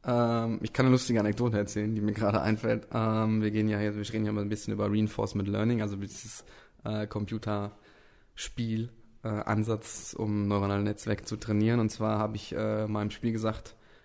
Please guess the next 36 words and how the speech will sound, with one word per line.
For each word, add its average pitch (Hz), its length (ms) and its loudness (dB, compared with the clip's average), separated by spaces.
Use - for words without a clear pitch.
"Okay, - 160 -2
du 120 80 2
kriegst - 360 -6
dann 139 200 4
Punkte, 165 420 2
also 117 180 0
du 104 60 2
wirst 104 180 -4
dann 110 140 0
belohnt, 107 500 0
wenn 113 160 2
du 113 60 4
möglichst 113 420 0
viele 117 260 -2
freie 107 300 -2
Felder 107 400 0
hast." - 300 -6
Und - 140 -2
ich 98 120 -4
habe 101 180 -2
gehofft, - 540 -2
also 101 160 -2
man 98 120 2
hat 101 120 2
einen 104 160 2
Punkt 110 240 -2
pro - 120 -4
freies 104 260 -2
Feld 113 180 -2
gekriegt. 117 340 -8
Am 104 160 -2
Anfang 110 320 0
sind 107 200 0
das 104 180 -2
halt, 107 360 -2
ähm, 101 480 -2